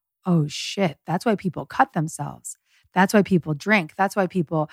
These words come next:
because the feeling of sadness is so impermissible that we want anything to get us out of it.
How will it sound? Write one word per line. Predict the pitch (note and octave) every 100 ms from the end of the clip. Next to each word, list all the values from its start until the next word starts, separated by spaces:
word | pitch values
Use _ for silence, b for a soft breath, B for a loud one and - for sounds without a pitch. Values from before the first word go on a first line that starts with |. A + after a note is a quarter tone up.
| b -
because | G#3+ F#3
the | F#3
feeling | - - C#4 C4+ A3
of | F3+
sadness | - G#3+ G#3 F#3 -
is | -
so | - - B3+
impermissible | A3 F#3+ F#3+ F#3+ A#3 A3 E3+ D#3 D#3 B B -
that | G3+
we | G#3
want | G3+ A3+ - -
anything | C#4 F4 D4 - F3+ E3 - -
to | - F#3+ F3 D#3+ b b -
get | G3+ G#3+
us | F#3 - -
out | A3
of | G3+ D#3
it. | C#3